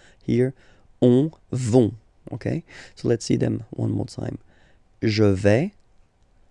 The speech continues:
Tu vas. Il va. Elle va. Nous allons. Vous allez. Ils vont. Elles vont.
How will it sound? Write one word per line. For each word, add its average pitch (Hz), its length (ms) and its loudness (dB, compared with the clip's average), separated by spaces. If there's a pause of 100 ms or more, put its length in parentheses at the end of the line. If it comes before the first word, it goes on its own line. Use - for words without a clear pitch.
(440)
Tu 165 200 2
vas. 107 400 0 (1300)
Il 110 240 2
va. 110 400 -2 (1040)
Elle 98 280 4
va. 120 340 -2 (1000)
Nous 110 420 2
allons. 147 440 4 (920)
Vous 98 380 -2
allez. 120 400 6 (1040)
Ils 185 240 4
vont. 120 380 2 (1160)
Elles 151 240 4
vont. 104 320 -4